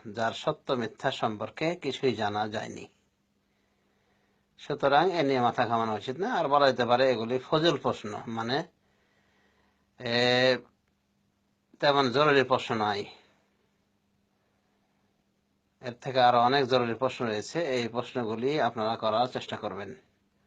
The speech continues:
তবে এই বিষয়ে এর আগেও জিজ্ঞাসা করা হয়েছিল, এই জন্য আমি বিস্তৃত বলেছি, এবং প্রায় দশ পনেরো মিনিটের ওটা YouTube-এ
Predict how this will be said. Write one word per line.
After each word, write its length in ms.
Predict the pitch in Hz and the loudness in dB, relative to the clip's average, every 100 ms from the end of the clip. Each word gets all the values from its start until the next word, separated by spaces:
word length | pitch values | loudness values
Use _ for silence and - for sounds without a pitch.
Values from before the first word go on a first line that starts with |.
| _ _ _ _ _ _ - | _ _ _ _ _ _ -8
তবে 220 | 117 127 | 0 2
এই 60 | 139 | 2
বিষয়ে 320 | 139 151 135 | 0 2 4
এর 100 | 127 | 6
আগেও 260 | 127 139 | 6 4
জিজ্ঞাসা 340 | 143 143 143 - | 2 2 0 2
করা 180 | 139 131 | 4 4
হয়েছিল, 300 | 131 135 143 | 4 2 0
এই 100 | 127 | 2
জন্য 200 | 120 117 | 0 0
আমি 140 | 120 | -2
বিস্তৃত 360 | 135 190 165 139 | -4 -4 -2 -2
বলেছি, 420 | 110 101 - 120 | -2 -4 -8 -8
এবং 420 | 98 101 113 110 - _ _ _ _ _ _ | -6 -6 -6 -8 -12 _ _ _ _ _ _
প্রায় 260 | - 123 123 | 2 4 4
দশ 280 | 127 131 - | 4 2 2
পনেরো 260 | 160 147 | 2 4
মিনিটের 520 | 135 135 151 143 135 | 4 2 4 2 2
ওটা 680 | 117 110 120 113 110 110 104 71 73 _ _ _ _ _ _ _ _ _ _ _ - | -2 0 2 4 2 0 -4 -8 -18 _ _ _ _ _ _ _ _ _ _ _ -8
YouTube-এ 440 | 156 156 123 113 | -6 -2 0 0